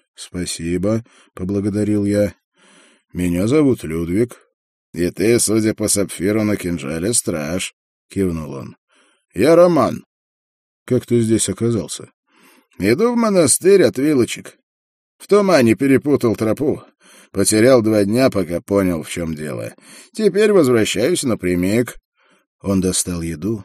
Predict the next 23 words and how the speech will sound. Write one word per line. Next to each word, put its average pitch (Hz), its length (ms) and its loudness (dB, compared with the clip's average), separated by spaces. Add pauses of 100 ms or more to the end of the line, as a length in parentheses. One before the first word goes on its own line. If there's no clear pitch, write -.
(160)
положил 87 420 -4
на 80 160 -8
камень, 107 440 -4 (440)
правой 135 360 0
рукой, 110 360 -2
на 87 100 0
безымянном 87 580 -2
пальце 95 360 -6
которой 87 460 -4
я 87 140 -4
увидел 90 340 -4
полоску 92 520 -6
золотого 87 500 -8
кольца, 107 580 -6 (380)
показал, 110 480 -2
чтобы 101 360 -4
я 95 160 -2
присоединялся. 85 1120 -6 (920)
«Я 87 200 -4
тоже 101 300 -2
направляюсь 131 600 0
к - 60 -20
монастырю». 80 640 -10